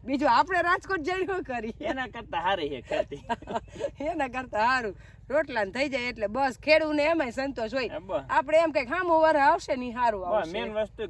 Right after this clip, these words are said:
Speaker 2: ખેડૂત છે સંતોષી, એને
Speaker 1: બસ.
Speaker 2: એવું હોય કે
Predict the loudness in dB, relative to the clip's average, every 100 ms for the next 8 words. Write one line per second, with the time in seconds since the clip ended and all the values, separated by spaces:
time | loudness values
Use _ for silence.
0 | -6 -6 -6 -6 -6 -4 -4 -6 -6 -6
1 | -6 -14 -18 -20 -20 -12 -8 -6 -4 -4
2 | -2 -2 -2 -4 -12 -20 -20 -10 -2 -2